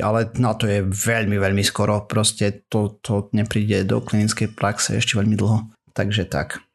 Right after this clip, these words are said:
Takže na jednej strane zaujímavá správa, ale,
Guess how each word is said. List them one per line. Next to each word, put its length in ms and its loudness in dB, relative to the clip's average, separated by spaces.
Takže 640 -4
na 80 2
jednej 160 0
strane 320 0
zaujímavá 400 2
správa, 480 0
ale, 480 0